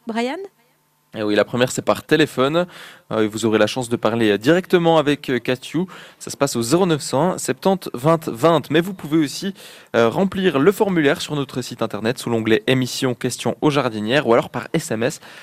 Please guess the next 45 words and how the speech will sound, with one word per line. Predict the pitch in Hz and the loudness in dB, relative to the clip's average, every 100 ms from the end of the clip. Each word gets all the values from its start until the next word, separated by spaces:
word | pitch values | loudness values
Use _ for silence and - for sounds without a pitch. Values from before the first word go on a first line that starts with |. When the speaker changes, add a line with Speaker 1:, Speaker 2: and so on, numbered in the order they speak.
| - - | -18 -2
Speaker 2:
Euh, | 110 | 0
vous | 110 127 | 0 0
tapez « | 127 120 156 127 | -2 0 -2 -4
Jardin, | 113 147 143 139 160 | 0 0 0 0 0
un | - 147 | 0 -2
espace | 135 - 120 | 0 0 0
suivi | - 139 127 | 0 -10 -10
de | 113 | -4
votre | 107 139 196 165 | -2 -2 -4 -4
question | 113 - - 123 - | -8 -10 -6 -6 -2
et | 180 | 0
de | 165 | 0
votre | 151 - 117 | -2 -6 -6
nom » | 110 120 | -4 -4
et | |
vous | 113 | -6
nous | 107 101 | -6 -4
envoyez | 92 98 131 | -2 -2 -2
ce | - | -6
message | 127 - 147 123 | -4 -2 -2 -4
au | |
neuf | 120 - | -8 -8
cent | 185 | -10
trente-neuf. | - - 85 - - - | -12 -14 -14 -16 -18 -2
Speaker 1:
Cathy, | 196 - | -2 0
on | 233 214 | -4 -4
a | |
reçu | 175 - 226 | -8 -10 -8
une | 214 170 | -6 -8
question | 165 185 - 214 | -8 -10 -8 -8
de | 185 | -8
Christophe | - - 311 - 277 262 - | -6 -6 -6 -2 -2 -2 -6
de | 190 175 - | -6 -6 -8
Kourou | - 320 277 247 339 - - - - - | -2 -2 -2 -2 -4 -6 -16 -16 -18 -4
qui | 240 | -2
nous | 233 226 | -2 -4
dit : « | 220 277 302 - | -4 -4 -4 -4
Je | 190 233 | -2 -2
possède | 262 262 233 - 247 196 180 170 | -2 -4 -4 -4 -4 -4 -6 -6
trois | - 233 | -2 -2
pommiers, | - 233 240 269 320 339 320 - | 0 0 0 -2 -2 -4 -6 -6
un | 214 208 | -4 -2
Spartan, | 196 - 220 214 - 254 247 240 | -4 -4 -4 -4 0 0 0 -4
un | - 185 | -6 -4
Jonagold | 220 226 214 208 208 196 | -2 -2 -2 -2 -2 -4